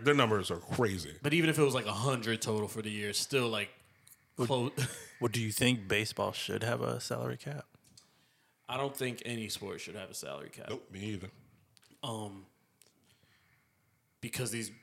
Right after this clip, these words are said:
Speaker 2: owners clearly are making more off of
Speaker 3: Right, they're
Speaker 2: the shit than
Speaker 3: making
Speaker 2: the
Speaker 3: more,
Speaker 2: players.
Speaker 3: but then you gotta look at, like, where they're playing. Like, New York City's, you know, a,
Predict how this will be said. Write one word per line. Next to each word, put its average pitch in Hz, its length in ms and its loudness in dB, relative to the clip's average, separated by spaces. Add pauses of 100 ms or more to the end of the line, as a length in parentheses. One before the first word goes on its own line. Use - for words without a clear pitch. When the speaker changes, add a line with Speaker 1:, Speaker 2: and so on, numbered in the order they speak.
(200)
Speaker 2:
owners 127 400 4
clearly 135 640 4
are 107 240 2 (440)
making 123 380 2
more 127 380 4
off 117 260 4
of 113 360 0 (800)
Speaker 3:
Right, 147 280 8
they're 135 80 8
Speaker 2:
the 131 80 8
shit 143 180 10
than - 0 -
Speaker 3:
making 131 180 8
Speaker 2:
the 120 60 8
Speaker 3:
more, 131 200 10 (140)
Speaker 2:
players. 110 40 6
Speaker 3:
but 113 120 4
then 117 160 6
you 117 100 4
gotta 113 180 8
look 110 180 2
at, 95 60 4
like, 92 160 2
where 101 300 2
they're 95 180 0
playing. 92 560 -2 (240)
Like, 98 160 -2
New 110 120 4
York 117 220 6
City's, 104 560 2 (520)
you 120 80 6
know, 113 240 6 (200)
a, 107 180 4